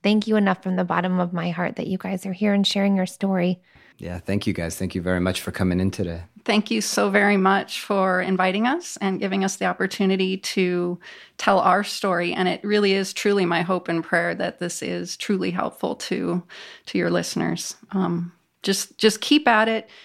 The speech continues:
Speaker 3: Your spouse is your greatest teacher. The
Speaker 1: Yeah.
Speaker 3: challenges are there to help you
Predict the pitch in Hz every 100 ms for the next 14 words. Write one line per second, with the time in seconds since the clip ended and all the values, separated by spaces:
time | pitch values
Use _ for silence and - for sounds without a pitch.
0 | - _ - 196 190 190 - 220 226 226
1 | 214 214 208 190 180 190 214 214 - 196
2 | - 190 180 185 180 196 185 196 202 202
3 | 196 185 175 185 180 190 - 180 - -
4 | 185 196 - 226 240 277 302